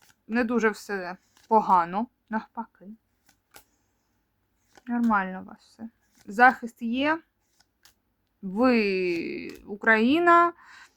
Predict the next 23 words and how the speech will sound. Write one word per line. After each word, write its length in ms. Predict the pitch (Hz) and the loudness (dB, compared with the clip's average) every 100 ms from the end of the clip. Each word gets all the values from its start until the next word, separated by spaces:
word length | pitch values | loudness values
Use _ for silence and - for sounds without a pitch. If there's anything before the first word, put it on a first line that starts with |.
| _ - | _ -12
за 180 | 190 202 | -6 -2
вас 480 | 214 247 277 - | 4 4 4 0
топлять. 500 | - 214 - - 165 - | -8 -6 -6 -10 -16 -16
Все 240 | - 240 | -8 -6
добре. 420 | 214 180 - - _ | -6 -8 -10 -14 _
Але 340 | 226 247 240 | 4 4 4
Херсон 560 | 196 247 247 - 247 196 | 0 -6 -8 -4 -4 -4
також 460 | - 233 226 190 - | -6 -6 -6 -8 -6
топлять. 520 | 233 226 285 311 302 | -4 -4 -2 -2 0
Мені 260 | 220 240 | 2 4
не 120 | 233 208 | 4 2
подобається. 960 | 208 180 185 185 240 269 - 311 294 - _ _ | -4 -6 -4 0 0 -2 -4 -4 -4 -4 _ _
До 100 | 208 | 0
речі, 300 | 233 208 - | 0 0 -4
пауза. 560 | - 202 180 180 185 196 | -4 -2 -2 -4 -10 -6
Ось 220 | 208 185 - | -4 -6 -6
ця 120 | 175 - | -10 0
пауза, 540 | 220 277 285 175 156 - _ _ _ _ _ _ _ _ 202 | 4 6 4 0 -6 -10 _ _ _ _ _ _ _ _ -2
де 140 | 214 | 2
Україна 580 | 208 202 190 240 302 240 | 2 2 2 4 4 2
чітко 360 | - 233 - | -2 -14 -16
по 160 | 202 208 | -14 -16
кордонам. 540 | 208 196 160 151 220 | -14 -16 -16 -18 -20